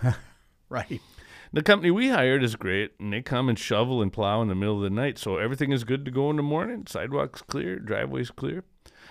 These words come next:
Speaker 1: They also take care of critters that are bothersome. So we had a critter under our concrete patio. We also had a snake once. <laughs> They come and take care of that stuff for you. There's usually rules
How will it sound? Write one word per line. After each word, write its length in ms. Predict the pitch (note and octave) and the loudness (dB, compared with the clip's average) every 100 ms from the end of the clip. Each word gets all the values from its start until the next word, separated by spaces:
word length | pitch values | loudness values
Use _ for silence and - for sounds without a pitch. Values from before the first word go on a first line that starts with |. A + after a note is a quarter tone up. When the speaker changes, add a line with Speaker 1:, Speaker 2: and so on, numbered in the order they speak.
| - | -6
Speaker 1:
They 100 | A#2+ | 0
also 220 | D3 - | 0 0
take 260 | D#3 - D#3 | -4 -2 0
care 200 | - D#3 | 2 2
of 60 | D#3 | 2
critters 360 | A#3+ B3 F3 | 0 2 2
that 140 | A2+ G2+ | 2 2
are 100 | E2+ | 0
bothersome. 680 | F2+ D#2 C#2+ C2 - A#1+ - | 0 -2 -2 -6 -12 -16 -14
So 160 | - F2+ | -8 -4
we 160 | C3 | -2
had 80 | C3 | -2
a 60 | A2+ | -4
critter 400 | - B2 D3+ A#2+ | -4 -4 -2 -2
under 260 | A#2 A2 | -2 0
our 240 | F#2+ F2 D#2+ | 0 0 -2
concrete 500 | - G2+ A#2+ A#2 A2+ | -4 -2 -2 -4 -4
patio. 560 | - G#2+ A#2 C#3+ B3 - _ _ - - - | -2 0 0 -2 -6 -12 _ _ -20 -12 -2
We 80 | |
also 200 | A2+ C3 | -2 0
had 100 | G#2 | 0
a 40 | G#2 | 0
snake 480 | - A#2+ A#2+ C3+ - | -2 0 0 0 0
once. 440 | B2 G#3+ - - A2+ - | 0 0 -4 -4 -6 -6
<laughs> 280 | - G#2 - | -8 -8 -8
They 140 | F2 | -10
come 180 | G2 G2 | -8 -8
and 100 | B2 | -8
take 200 | - G3 | -10 -12
care 160 | - A3 | -10 -8
of 60 | |
that 160 | A#2 D2 | -8 -10
stuff 160 | - - - | -16 -20 -20
for 100 | - | -20
you. 80 | - _ _ _ _ - - - - - | -20 _ _ _ _ -20 -20 -20 -20 -6
There's 200 | C#3+ D#3 | 2 2
usually 380 | F3 B3 C4+ C#4+ | 2 0 2 2
rules 500 | G3+ G3 G3+ G#3 F#3+ | 4 4 4 4 2